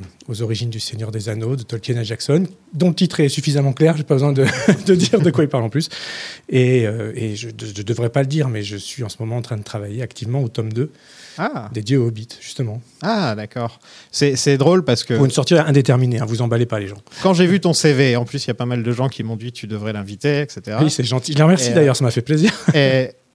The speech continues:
Speaker 2: et donc, je me suis dit, « Bon, lui, lui, je vais l'inviter soit pour la communauté de l'anneau, soit pour le retour du roi. Le pre-, le début ou la fin. Comme ça, on aura de quoi parler. » Euh, et tu me fais, « Non, non, moi, je veux, je veux faire le Hobbit. »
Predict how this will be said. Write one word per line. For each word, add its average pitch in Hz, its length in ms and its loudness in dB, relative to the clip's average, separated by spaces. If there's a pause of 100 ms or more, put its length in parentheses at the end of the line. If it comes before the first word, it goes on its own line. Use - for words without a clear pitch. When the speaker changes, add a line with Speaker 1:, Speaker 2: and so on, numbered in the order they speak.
Speaker 2:
et 147 100 -2
donc, 170 200 2
je 147 60 -2
me 139 80 4
suis 127 200 0
dit, « 117 80 0
Bon, 120 200 0
lui, 120 240 -2
lui, 165 200 2
je 151 80 0
vais 127 80 4
l'inviter 127 420 2
soit 208 220 2
pour 185 180 0
la 156 80 6
communauté 143 480 4
de 127 60 0
l'anneau, 170 260 4
soit 190 260 0
pour 180 220 0
le 147 80 6
retour 151 300 4
du 147 80 2
roi. 113 500 -2
Le 120 140 -6
pre-, - 180 -4
le 123 140 0
début 143 320 4
ou 226 80 4
la 165 120 6
fin. 113 300 -2
Comme 113 140 -6
ça, 160 180 2
on 139 120 2
aura 120 200 4
de 120 60 -8
quoi 147 180 0
parler. » 135 460 4
Euh, 120 140 -2 (340)
et 147 60 -10
tu - 80 -10
me 143 40 -4
fais, « 139 140 2
Non, 196 160 4
non, 220 120 4
moi, 175 140 4
je 147 140 4
veux, 139 180 2
je 131 60 -6
veux 139 120 2
faire 214 180 4
le 202 100 6
Hobbit. » 175 260 4